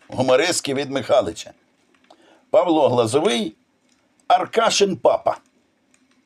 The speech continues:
Учителька в другім класі хлопчика питає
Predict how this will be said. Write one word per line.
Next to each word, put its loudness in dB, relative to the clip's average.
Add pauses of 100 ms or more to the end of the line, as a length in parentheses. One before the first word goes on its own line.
(1200)
Учителька 0
в -2
другім 0
класі 2
хлопчика 0
питає 0